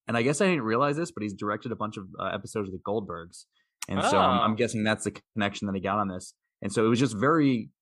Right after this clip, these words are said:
Speaker 1: very interesting to see that in this kind of very key episode, him directing this. So, um, we, we kinda love to hear how, how he got associated with this show.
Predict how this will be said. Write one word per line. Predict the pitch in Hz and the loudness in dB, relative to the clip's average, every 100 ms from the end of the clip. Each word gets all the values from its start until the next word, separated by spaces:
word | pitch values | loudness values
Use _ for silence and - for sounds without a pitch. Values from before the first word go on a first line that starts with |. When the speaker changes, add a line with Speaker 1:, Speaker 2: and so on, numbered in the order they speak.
| 110 | -2
Speaker 1:
very | 131 143 127 | 2 2 0
interesting | 127 127 113 - 104 101 101 - | -4 -4 -6 -6 -6 -6 -10 -10
to | 107 | -8
see | - 120 | -2 0
that | 104 104 98 | 0 0 -2
in | 95 | -4
this | 95 - | -8 -8
kind | 98 | -6
of | 92 | -6
very | 92 107 101 | -2 0 -2
key | - - 107 98 | -6 -2 -2 -2
episode, | 98 104 - 98 95 92 - _ _ _ - | -4 -8 -6 -4 -4 -6 -10 _ _ _ -4
him | 123 | -2
directing | 104 98 98 98 101 | 0 0 -2 -4 -8
this. | 90 - | -8 -6
So, | 95 90 | -6 -4
um, | 87 90 98 _ _ _ _ _ _ - | -6 -8 -16 _ _ _ _ _ _ -6
we, | 95 - | -4 -2
we | 101 98 | -2 0
kinda | 113 101 | 0 0
love | 92 101 110 98 | 0 2 0 0
to | 107 | -4
hear | - 107 98 95 101 - 104 | -2 0 2 0 -2 -8 -8
how, | 101 95 95 | -2 -2 -2
how | 98 95 | -4 -4
he | 104 | -4
got | 98 | -4
associated | 92 - 98 - 92 | -6 -6 -8 -6 -6
with | 92 | -6
this | 95 92 | -8 -10
show. | - 92 92 92 | -6 -4 -4 -6